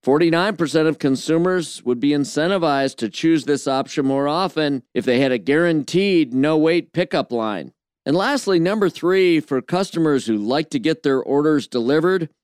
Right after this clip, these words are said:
fifty-five percent say they'd make more purchases using the delivery option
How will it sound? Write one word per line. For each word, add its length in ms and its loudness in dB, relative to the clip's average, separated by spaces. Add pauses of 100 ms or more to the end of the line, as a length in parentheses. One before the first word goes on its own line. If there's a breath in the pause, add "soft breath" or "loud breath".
(320)
fifty-five 680 0
percent 460 -2
say 220 0
they'd 240 0
make 260 -2
more 280 0
purchases 720 -2
using 300 0
the 100 -2
delivery 560 0
option 500 -2